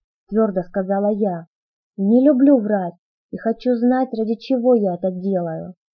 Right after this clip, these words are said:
Неужели трудно просто сказать мне спасибо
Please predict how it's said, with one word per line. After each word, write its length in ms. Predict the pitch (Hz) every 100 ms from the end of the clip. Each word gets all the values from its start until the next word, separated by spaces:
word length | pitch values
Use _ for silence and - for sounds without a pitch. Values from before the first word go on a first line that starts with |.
| -
Неужели 540 | 190 196 196 208 202
трудно 440 | 202 226 240 220 190
просто 320 | 214 208 208
сказать 400 | - 214 226 220
мне 120 | 214
спасибо 760 | 208 208 208 - 240 208 165